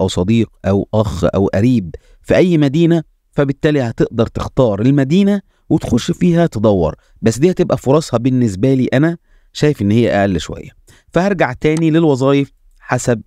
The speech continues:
المهن، هيديك المشتريات وإدارة الموارد، الخدمات، اللوجستية، التوزيع والبيع، إدارة المبيعات، تمويل، آه، طاقم عمل، مهندسين، الأطباء، خدمة عامة، الشؤون الاجتماعية، التصميم والإبداع إلى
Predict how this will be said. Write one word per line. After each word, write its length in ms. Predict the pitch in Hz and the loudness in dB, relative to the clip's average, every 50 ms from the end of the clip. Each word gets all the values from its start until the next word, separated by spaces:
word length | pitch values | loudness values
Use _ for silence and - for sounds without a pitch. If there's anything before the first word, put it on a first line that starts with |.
| - - | -4 -2
المهن، 580 | 110 110 101 95 107 117 117 123 143 175 185 - _ _ _ _ _ _ _ _ _ _ _ _ _ _ _ _ _ _ _ - | 0 0 0 2 0 0 0 0 -2 -2 -4 -8 _ _ _ _ _ _ _ _ _ _ _ _ _ _ _ _ _ _ _ -2
هيديك 340 | 165 165 147 147 175 - | -2 0 0 0 -2 0
المشتريات 560 | 143 131 123 - - - 107 113 123 123 - 107 | 0 0 0 -2 -2 -2 0 0 0 0 0 -2
وإدارة 400 | 62 76 98 113 120 120 123 120 - | -2 0 2 2 2 2 0 0 0
الموارد، 360 | 110 104 104 107 117 120 107 | -2 0 0 0 0 0 0
الخدمات، 500 | 107 - - - 90 92 98 113 120 - | -2 -4 -6 -4 -2 0 0 0 0 0
اللوجستية، 520 | 110 95 92 92 90 - - 117 123 123 127 | -2 -2 -2 -2 -4 -4 0 0 2 2 2
التوزيع 440 | 123 - - 98 95 98 113 107 107 | 0 0 -2 -2 0 2 2 2 2
والبيع، 500 | 104 98 87 80 78 110 123 123 82 80 | 2 0 -2 0 2 2 2 2 2 0
إدارة 240 | 101 110 113 117 - 107 | 0 0 0 0 0 0
المبيعات، 400 | 101 98 90 98 92 117 - _ _ | 0 0 2 2 0 0 -2 _ _
تمويل، 640 | - 104 101 98 98 107 120 131 135 135 131 123 117 - _ _ _ _ _ _ _ - | -4 -2 -2 0 0 0 0 2 2 2 2 2 0 -4 _ _ _ _ _ _ _ -2
آه، 400 | 92 113 117 117 117 117 113 - - | 0 0 2 2 2 0 0 0 0
طاقم 340 | 113 107 - - 101 95 | 0 0 0 0 -2 0
عمل، 400 | 95 98 120 131 131 127 127 120 | 2 2 2 2 2 2 2 2
مهندسين، 680 | 117 113 110 110 101 98 92 92 90 - - 123 135 127 | 2 2 0 0 0 0 -2 -2 -4 -2 0 0 2 2
الأطباء، 760 | 92 69 58 92 - 101 87 80 80 104 123 127 127 - - - - - - _ _ _ _ _ _ _ _ _ - - | 0 0 -2 -2 -2 -2 -2 0 2 2 4 4 4 2 0 -6 -18 -20 -20 _ _ _ _ _ _ _ _ _ -8 -2
خدمة 300 | - 127 117 110 113 107 | -2 -2 0 0 0 0
عامة، 640 | 90 92 113 135 131 123 117 123 127 127 123 - - - _ _ _ - | 0 0 0 2 2 2 2 2 2 0 -2 -2 -4 -10 _ _ _ -16
الشؤون 320 | - - - - 120 127 | -10 -4 -2 0 2 2
الاجتماعية، 640 | 123 117 - - 101 98 95 92 127 135 135 131 123 | 2 0 0 -2 -2 0 2 2 2 4 4 2 0
التصميم 400 | - - 95 87 - - 123 127 | 0 -2 -6 -6 -4 -2 0 0
والإبداع 600 | 120 87 90 85 85 104 123 127 127 120 104 - _ _ _ _ _ _ - - | 0 0 -2 -2 -2 -2 0 2 2 0 -2 -4 _ _ _ _ _ _ -2 0
إلى 540 | 135 143 143 139 139 135 139 139 135 120 | 0 2 2 2 0 0 0 0 -2 -4